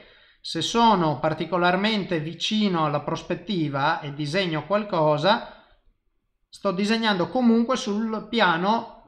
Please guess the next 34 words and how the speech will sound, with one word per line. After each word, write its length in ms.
mm, 1200
del 160
pavimento. 840
Come 260
c'è, 260
c'è 240
top, 540
ho 100
a 80
disposizione 680
front, 840
che 160
è 40
il 60
piano 440
X 400
Z, 280
l'asse 340
X 180
è 40
quello 200
rosso, 360
potete 260
sempre 280
guardare 480
qua 180
gli 120
assi 300
per 140
ricordarvelo, 720
quindi 200
l'asse 380
X 260
Z 280